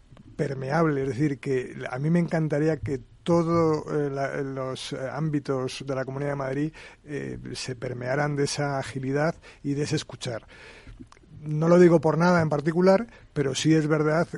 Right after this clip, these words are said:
que cuando tú, eh, te pones al frente de un desarrollo urbanístico y tienes que empujarlo, no solo estás hablando, eh, no, no solo es la Conserjería, eh, de, de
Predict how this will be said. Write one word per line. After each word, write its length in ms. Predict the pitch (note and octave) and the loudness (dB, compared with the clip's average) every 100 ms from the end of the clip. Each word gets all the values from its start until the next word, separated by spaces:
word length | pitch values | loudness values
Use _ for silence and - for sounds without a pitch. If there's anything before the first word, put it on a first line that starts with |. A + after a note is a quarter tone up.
| - | -12
que 300 | - C#3 C3 | -6 -2 -4
cuando 420 | - C#3+ B2+ B2+ | -2 -4 -4 -6
tú, 560 | A#2 - D3+ D3+ D3+ D3 | -8 0 2 4 4 2
eh, 260 | C#3 D3 C#3+ | 0 0 0
te 140 | - C#3 | -2 -6
pones 260 | D3+ D3 | -4 -2
al 120 | C#3 | -2
frente 340 | C3+ D#3 D#3 D3+ | 0 0 0 0
de 40 | |
un 120 | C#3+ | 0
desarrollo 340 | D3 C#3 C#3 C#3+ | 0 -2 0 0
urbanístico 800 | C#3 C3+ D#3 - C#3+ B2 A#2 - | 0 0 -4 -4 -6 -6 -8 -8
y 140 | C#3+ B2+ | -8 -8
tienes 440 | D3 C#3 C#3+ - | -8 -6 -6 -8
que 320 | - C#3+ C3+ | -4 -2 -2
empujarlo, 640 | C3+ B2+ C#3 D#3 C#3 D#3 D#3+ - - | -4 -6 -2 -2 0 -2 -2 -8 -12
no 280 | C#3+ D3+ D#3+ | -6 -2 -2
solo 600 | - - D3+ D3+ C#3 B2+ | -2 0 2 2 0 -2
estás 280 | - C#3+ C3+ | -6 -8 -4
hablando, 560 | C3+ D3 D3 D3 D3+ - - | -2 -2 -2 -2 -2 -4 -20
eh, 380 | - C3+ B2 A2+ | -12 -8 -8 -8
no, 220 | A2+ C3+ D3 | -8 -6 -6
no 360 | C3 C3+ D3 | -6 -6 -4
solo 360 | D#3 D#3+ E3 D3 | 0 2 4 4
es 80 | C3 | 0
la 100 | C3+ | -4
Conserjería, 840 | C3 C#3 B2 C3 C3+ C#3+ C3+ C3 - - - | -4 -6 -6 -4 0 0 -2 -4 -8 -20 -8
eh, 420 | C#3+ C3+ C3+ C3 | -4 -4 -4 -4
de, 680 | B2+ C#3 C3 C3+ C3 B2+ A#2+ | -6 -8 -6 -4 -4 -6 -8
de 800 | C3 C3+ B2+ B2 B2 A#2+ A#2 | -6 -6 -4 -6 -6 -8 -10